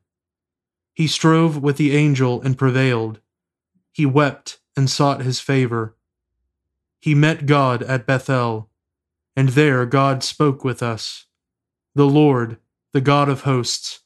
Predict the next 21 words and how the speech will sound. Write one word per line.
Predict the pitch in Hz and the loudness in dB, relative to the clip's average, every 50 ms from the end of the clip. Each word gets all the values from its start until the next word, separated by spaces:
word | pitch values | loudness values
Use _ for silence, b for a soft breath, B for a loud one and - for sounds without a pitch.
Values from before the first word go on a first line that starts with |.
| _ _ _ _ _ _ _ | _ _ _ _ _ _ _
the | 135 139 139 | 0 2 2
Lord | 135 143 147 143 131 117 117 113 | 4 4 4 2 2 0 -2 -4
is | 120 123 147 139 131 - | -4 -2 -2 -2 0 0
his | 143 139 127 | -2 0 2
memorial | 135 135 135 131 135 135 139 139 131 127 123 123 123 123 | 2 2 2 4 2 2 2 0 0 0 -2 -2 -2 0
name. | 123 127 123 117 113 113 113 110 107 - _ _ _ _ _ _ _ _ _ _ _ _ _ _ _ _ _ _ _ | 0 0 -2 -2 -4 -6 -8 -10 -12 -14 _ _ _ _ _ _ _ _ _ _ _ _ _ _ _ _ _ _ _
So | - - - 151 139 135 | -6 0 2 2 2 2
you, | 135 139 160 185 175 135 117 113 113 110 _ _ _ - - - - | 2 2 2 2 2 2 0 -2 -4 -8 _ _ _ -20 -14 -4 -2
by | 139 139 | 0 0
the | 135 139 | 0 0
help | 120 107 147 170 170 170 | -2 0 0 0 0 0
of | 170 151 127 139 | 0 -2 0 0
your | 151 151 147 | 2 2 2
God, | 135 143 139 131 120 113 107 104 107 - _ _ _ _ _ _ _ | 2 0 0 0 -2 -4 -6 -8 -12 -18 _ _ _ _ _ _ _
return. | 139 135 135 - - 160 151 139 127 117 107 107 107 - _ _ _ _ _ _ _ _ _ _ _ _ _ _ _ | -4 -4 -2 0 0 2 2 2 0 -2 -4 -8 -12 -16 _ _ _ _ _ _ _ _ _ _ _ _ _ _ _
Hold | - 175 175 165 147 | 2 2 2 2 0
fast | - - 175 160 147 135 131 - - - - - - | 0 0 2 2 2 0 -4 -8 -12 -16 -18 -8 -4
to | 147 | -2
love | 143 139 143 139 139 131 123 117 | 0 2 2 2 2 2 0 -2
and | 127 123 123 | -4 -4 -2
justice, | 120 139 131 123 - - - 123 113 - - - - | -2 -2 -2 -2 -4 -6 -10 -10 -10 -10 -12 -16 -16